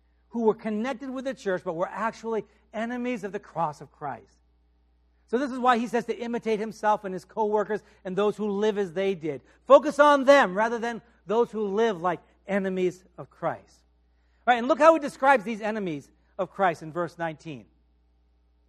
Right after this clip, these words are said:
He says, "Their destiny is destruction, their God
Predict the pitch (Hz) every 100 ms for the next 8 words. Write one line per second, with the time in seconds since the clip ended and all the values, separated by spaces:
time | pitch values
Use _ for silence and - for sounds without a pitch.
0 | _ _ 185 202 220 196 - _ _ _
1 | _ - 165 127 202 226 262 269 277 202
2 | 285 - 196 143 - 104 139 _ _ _
3 | _ _ _ _ _ 170 156 175 202 220
4 | 220